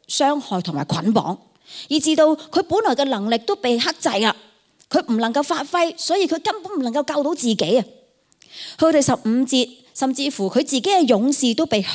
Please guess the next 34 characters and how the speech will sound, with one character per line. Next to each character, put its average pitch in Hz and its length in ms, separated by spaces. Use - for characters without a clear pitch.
絕、 - 300
棄 233 260
絕， 196 180
城 233 220
裏 254 100
邊 262 140
嘅 277 260
會 262 140
眾 294 180
同 254 120
埋 196 100
年 208 160
輕 349 160
人 247 100
都 381 80
起 370 120
嚟 320 160
攻 381 200
擊 370 120
佢。 208 280
到 320 120
十 311 160
六 233 120
至 247 280
十 202 240
七 - 180
節 - 460
就 220 120
係 214 220
求 175 220
助 196 300
都 302 160
無 190 240
門， 165 320